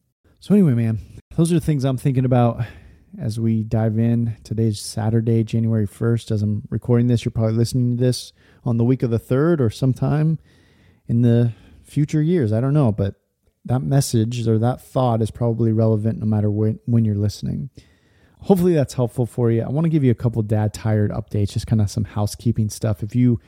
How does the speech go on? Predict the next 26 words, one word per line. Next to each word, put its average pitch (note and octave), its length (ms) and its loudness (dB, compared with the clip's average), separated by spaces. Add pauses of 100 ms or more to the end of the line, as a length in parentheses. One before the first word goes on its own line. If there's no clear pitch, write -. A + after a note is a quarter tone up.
(200)
consider C3 340 2
yourself B2 320 -2
part A#2+ 200 0
of A2 40 2
the A2 80 0
Dad G#2+ 260 0
Tired A2 220 0
family, G#2+ 540 0 (500)
I - 60 -6
just - 120 -4
wanna A#2 140 2
get, A2+ 200 -6
share A#2+ 180 2
a G#2+ 60 0
couple A2+ 220 -2
things A2+ 220 -2
with G#2+ 160 -2
you A2 100 0
real G#2+ 140 2
quickly G#2 380 -2
before G#2 340 -2
we G2+ 280 -2 (340)
jump G2 240 2
out G2 220 -2
of F#2+ 40 -2
this G2 320 0